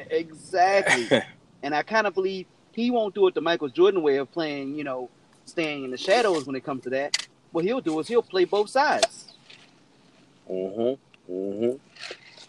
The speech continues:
Speaker 2: You know, it's funny that you said that because that was gonna be my next thing. You know, how in the world does he not feel as though, you know, <laughs> Trump is not racist or doesn't have a problem with black people, but,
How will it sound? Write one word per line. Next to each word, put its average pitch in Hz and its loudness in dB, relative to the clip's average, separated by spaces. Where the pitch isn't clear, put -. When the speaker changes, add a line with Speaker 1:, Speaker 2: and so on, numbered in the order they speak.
Speaker 2:
You 120 2
know, 113 6
it's 107 -2
funny 139 4
that 113 4
you 104 -6
said 120 4
that 104 4
because 98 0
that 107 4
was 139 4
gonna 135 4
be 120 -2
my 110 2
next 120 -2
thing. 95 -8
You 104 -6
know, 104 -2
how 131 2
in 143 0
the 127 0
world 120 2
does 110 -8
he 131 -8
not 120 -4
feel 120 -4
as 107 -12
though, 110 0
you 110 0
know, 110 2
<laughs> 120 -8
Trump - 0
is 110 -6
not 117 4
racist 110 -2
or 101 -6
doesn't 110 -2
have 113 0
a 98 -8
problem 117 0
with 92 -10
black 113 -4
people, 92 -12
but, 95 -4